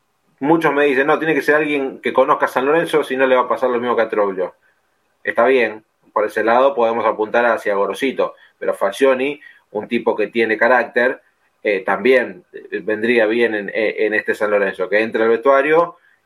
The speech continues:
y que pegue un par de gritos, o c-, con carácter, eh, y,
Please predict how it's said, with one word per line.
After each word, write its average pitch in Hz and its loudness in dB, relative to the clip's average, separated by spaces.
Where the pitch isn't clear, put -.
y - -16
que 110 0
pegue 120 0
un 113 -4
par 123 2
de 131 4
gritos, 143 0
o 98 -2
c-, - -20
con 104 -6
carácter, 131 0
eh, 98 -2
y, 101 -10